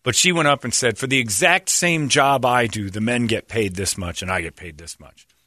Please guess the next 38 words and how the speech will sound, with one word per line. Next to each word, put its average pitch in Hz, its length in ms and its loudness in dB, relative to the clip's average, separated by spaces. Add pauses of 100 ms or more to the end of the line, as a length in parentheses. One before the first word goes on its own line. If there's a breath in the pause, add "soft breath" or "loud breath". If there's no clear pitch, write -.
(160)
It 135 180 -2
devalues 120 640 4
me." 82 180 -14
And 123 140 0
we've 170 180 0
been 160 140 2
at 131 100 -4
the 120 80 -2
pinnacle 147 460 -2
of, 90 100 -6 (280 soft breath)
and 127 100 0
then 120 120 2
Biden 127 260 2
went 110 120 -2
on 107 180 0
and 101 120 -6
said, 104 180 -4
"It's 92 120 -8
the 127 80 -6
best 151 240 2
damn 147 260 4
soccer 143 400 2
team 139 260 0
in 127 60 0
all 139 200 2
the 123 80 -2
world. 127 500 0
They 131 120 0
deserve 127 400 0
equal 127 280 0
this." 123 220 0
And 120 80 -4
he 117 60 0
was 110 100 -2
all 104 200 2
pandering 107 540 -2
to 107 100 -8
them. 101 220 -2